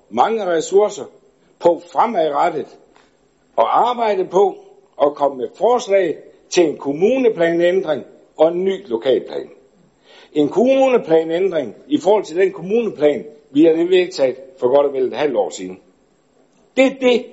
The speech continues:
vi skal tage stilling til i dag. Det ændringsforslag,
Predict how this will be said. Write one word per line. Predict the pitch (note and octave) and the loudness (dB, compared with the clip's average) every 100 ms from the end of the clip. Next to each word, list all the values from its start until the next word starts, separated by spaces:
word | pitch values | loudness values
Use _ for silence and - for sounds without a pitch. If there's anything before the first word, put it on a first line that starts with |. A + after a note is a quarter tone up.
| - | -6
vi | C#3+ | -4
skal | - C#3 | -2 -2
tage | C#3 | 0
stilling | B2+ F#3 G3+ - | 2 0 0 -10
til | - D#3 - | -2 -2 -2
i | A#2+ | 0
dag. | D3 C#3+ - - _ - - - - - _ A#3 | 0 0 -6 -20 _ -20 -20 -20 -20 -20 _ 0
Det | A#3 - | 0 2
ændringsforslag, | G#3+ B3+ A3 G2+ - G2 G2+ G2+ D2+ C#2 | 0 0 -6 -10 -8 -4 -4 -2 -4 -4